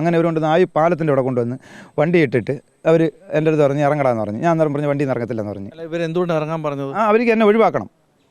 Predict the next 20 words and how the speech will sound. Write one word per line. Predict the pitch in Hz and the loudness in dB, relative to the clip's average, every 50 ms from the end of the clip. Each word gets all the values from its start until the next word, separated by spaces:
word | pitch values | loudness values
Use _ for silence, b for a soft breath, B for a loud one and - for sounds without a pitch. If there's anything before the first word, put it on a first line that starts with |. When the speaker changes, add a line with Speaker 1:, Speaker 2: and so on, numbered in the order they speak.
| _ _ - | _ _ -20
Speaker 2:
അപ്പോഴേക്കും | 139 156 170 170 165 170 | -18 -16 -12 -8 -4 -2
ഇവരെങ്ങനെ | 165 170 175 165 175 185 180 160 - | 0 0 0 0 0 0 0 0 -2
തിരിച്ചറിയും | 165 151 - - 170 165 160 156 | -2 -2 -2 -2 -2 -2 -2 -4
നിങ്ങളെല്ലാം? | 151 156 151 147 147 156 - - - - 180 190 | -4 -4 -6 -6 -8 -12 -18 -18 -6 0 2 2
Speaker 1:
ഞാനല്ല, | 220 233 214 220 226 214 | 4 4 4 4 4 4
ഇന്ന് | 208 214 220 202 | 4 6 6 6
ഇവർ | 208 214 208 214 190 | 6 6 4 4 4
ആയിരിക്കും | 196 208 196 208 214 190 | 4 2 2 2 2 2
എൻ്റെ | 190 202 - 147 | 2 2 0 2
ഫോട്ടോ | 185 208 - 214 180 | 0 0 2 2 2
ഇട്ട് | 139 - 147 | 2 0 -2
കൊടുത്ത്, | 117 107 - 113 - B B 160 143 B _ | -2 -4 -6 -12 -20 B B -20 -20 B _
ഫോട്ടോ | - 190 214 175 214 190 | 0 0 2 4 2 2
ഇട്ട് | 160 185 | 4 2
കൊടുത്തപ്പോഴത്തേക്ക് | 170 170 143 170 151 - 156 151 131 151 139 170 180 165 170 | 2 2 2 0 2 2 0 0 0 -2 -2 -2 -2 0 0
ഈ | 170 135 143 | 0 0 0
ഫോട്ടോയുടെ | 165 185 - - 180 170 165 160 | 0 2 2 2 2 2 2 2
ഇത് | 165 156 147 | 0 -2 -2
മെസ്സേജ് | 147 - 175 165 165 156 | -2 0 0 0 0 0
വന്നുകൊണ്ടായിരിക്കും | 147 151 143 135 131 127 123 113 147 | -2 -2 0 0 0 -2 -2 -6 -10